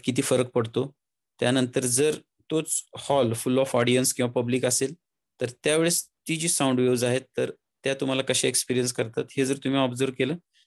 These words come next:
तर लक्षात येईल की मल्टिपल रिफ्लेक्शन्स आणि ॲब्सॉर्प्शन्स काय असतात. किंवा वॉल्सला जर तुम्ही कर्टन यूज केले तर साऊंड एनर्जीमध्ये फरक पडतो. So these are nothing but remedies.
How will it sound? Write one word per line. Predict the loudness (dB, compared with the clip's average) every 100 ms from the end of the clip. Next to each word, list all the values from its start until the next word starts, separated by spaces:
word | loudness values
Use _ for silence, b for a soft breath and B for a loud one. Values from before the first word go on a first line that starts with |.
| _ -2
तर |
लक्षात | 0 0 -2 0
येईल | -2 0
की | -2
मल्टिपल | 0 0 0 -2 -2 -2
रिफ्लेक्शन्स | -2 -2 -4 -4 -2 -2 -2
आणि | -2
ॲब्सॉर्प्शन्स | -2 -4 -8 -8 -4 -2 -2
काय | 0 0
असतात. | 0 -2 -6 -8 _ _ b b -2
किंवा | 0
वॉल्सला | 4 4 2 2 0
जर | 0
तुम्ही | 0 -2 -2
कर्टन | -2 -2 -2 0
यूज | -2 -2
केले | -4 -4 -8 _ _ _ _
तर | -2 -2 -2
साऊंड | -2 0 0
एनर्जीमध्ये | 0 -2 -4 -4 -4
फरक | -4 -4 -8
पडतो. | -20 -20 -20 _ _ _ _ -10
So | -6 -2
these | 0 2
are | 2 0
nothing | 0 0 0
but | -2 0
remedies. | 0 0 -2